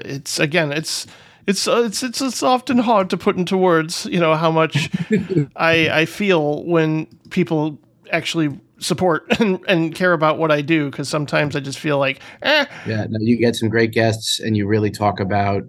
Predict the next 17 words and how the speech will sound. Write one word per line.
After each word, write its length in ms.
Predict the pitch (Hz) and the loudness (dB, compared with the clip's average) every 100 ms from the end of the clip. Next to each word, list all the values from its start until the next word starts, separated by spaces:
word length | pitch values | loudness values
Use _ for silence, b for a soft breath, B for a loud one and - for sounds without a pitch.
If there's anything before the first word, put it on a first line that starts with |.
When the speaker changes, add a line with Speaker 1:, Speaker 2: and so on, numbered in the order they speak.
| - | -8
Speaker 2:
you 140 | 107 | -2
know, 240 | 104 98 98 | -2 -2 -4
you 180 | 104 107 | -4 0
get 160 | 113 | 0
to 60 | 110 | 0
the 80 | 110 | -2
meat 220 | 104 107 | 0 -2
and 80 | 98 | -4
potatoes 560 | 92 101 98 98 95 | -4 -2 0 0 -2
of, 140 | 95 90 - | -6 -6 -10
of, 200 | 101 92 - - 101 | -6 -6 -6 -6 -2
uh, 200 | 87 98 | 0 -2
of 60 | - - | -4 -10
some 340 | - 104 104 104 | -4 0 2 4
wonderful 380 | 104 98 101 | 2 2 -2
film 220 | - 98 95 | 0 0 2
conversations. 880 | 98 98 95 98 98 95 98 - | 0 0 0 2 2 2 0 0